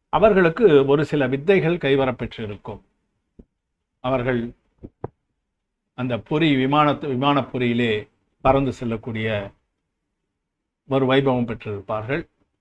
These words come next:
போர் தந்திரங்கள் பலவற்றை கற்றவர்களாகவும் இருப்பார்கள்.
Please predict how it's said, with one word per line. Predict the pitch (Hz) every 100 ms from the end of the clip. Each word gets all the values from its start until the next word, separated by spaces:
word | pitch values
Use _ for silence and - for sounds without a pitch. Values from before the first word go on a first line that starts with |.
| _ _ _ _ _ _ _
போர் | - 170
தந்திரங்கள் | 156 143 143 135 123 120
பலவற்றை | 123 127 123 123 107
கற்றவர்களாகவும் | 123 120 131 117 110 113 117
இருப்பார்கள். | 104 107 110 107 165